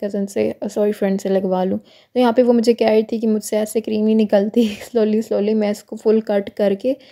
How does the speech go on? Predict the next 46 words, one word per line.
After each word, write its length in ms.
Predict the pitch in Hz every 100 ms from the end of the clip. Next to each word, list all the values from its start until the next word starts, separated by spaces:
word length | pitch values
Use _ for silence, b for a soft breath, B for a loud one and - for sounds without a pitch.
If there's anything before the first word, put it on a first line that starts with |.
| B B B -
और 220 | 208 208
उसके 240 | 214 -
बाद 240 | 202 202 202
निकालती 540 | 202 196 190 196 208
हूँ, 120 | 208
तो 180 | 208 202
वो 380 | 196 196 - -
आराम 420 | 196 196 190 196
से 200 | 214 -
निकल 300 | 196 185 190
आती 360 | 185 185 - 202
है 60 | -
और 180 | 196
ज़्यादा 260 | 202 202 196
टाइम 300 | 190 190 190
भी 60 | 190
नहीं 140 | 185
लगता। 380 | 190 190 - 247 b b -
तो 80 | -
इस 160 | 226
तरह 140 | 240 226
तो 120 | 220
काफ़ी 320 | 220 214 233
टाइम 320 | 214 202 196
लगता 240 | 190 190 190
है 40 |
क्रीम 260 | 190 190 190
निकालने 440 | 190 196 190 190
में। 140 | 196 202
मैंने 260 | 202 202
कहा, 180 | 208 208
"It's 260 | 208 - 202
okay, 260 | 196 220
कोई 160 | 214 202
मसला 280 | 196 - 196
नहीं, 220 | 220 226
निकालो, 440 | 208 208 196 214
फर्स्ट 340 | 247 214 214 220
टाइम 160 | 202
में 120 | 208
वीडियो 320 | 214 196 196 208
भी 100 | 220
बनानी 420 | 233 202 196 202
है 60 |
साथ 260 | 214 208 202
साथ।" 360 | 196 - -